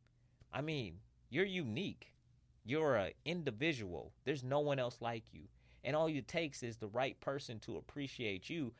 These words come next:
but it starts with you appreciating yourself first. So, start believing in you.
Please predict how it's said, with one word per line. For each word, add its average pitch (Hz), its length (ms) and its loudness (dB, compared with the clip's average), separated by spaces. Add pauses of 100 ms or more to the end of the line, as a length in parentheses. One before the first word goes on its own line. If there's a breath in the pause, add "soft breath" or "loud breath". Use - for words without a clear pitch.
(160 soft breath)
but 123 100 4
it 151 120 0
starts 139 340 2
with 117 180 -10
you 147 120 -2
appreciating 113 580 -4
yourself 120 460 0
first. - 400 -10 (720 soft breath)
So, 123 380 4 (320)
start 160 340 6
believing 143 420 0
in 113 160 -2
you. 107 200 -2